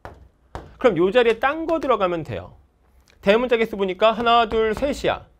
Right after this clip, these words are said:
하나, 둘, 셋이야. 스몰 A, 스몰 B. 이거 맞나? 해보시면 이거, 어, 조-, 조건에 맞지 않습니다. 됐죠?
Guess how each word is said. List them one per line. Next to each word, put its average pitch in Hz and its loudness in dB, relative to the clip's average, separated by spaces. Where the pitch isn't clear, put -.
하나, 240 0
둘, 220 0
셋이야. 226 0
스몰 233 -2
A, 220 0
스몰 254 -8
B. 190 -10
이거 202 0
맞나? 190 0
해보시면 196 -4
이거, 151 -4
어, 87 -8
조-, 143 -4
조건에 135 -6
맞지 123 -6
않습니다. - -14
됐죠? 117 -14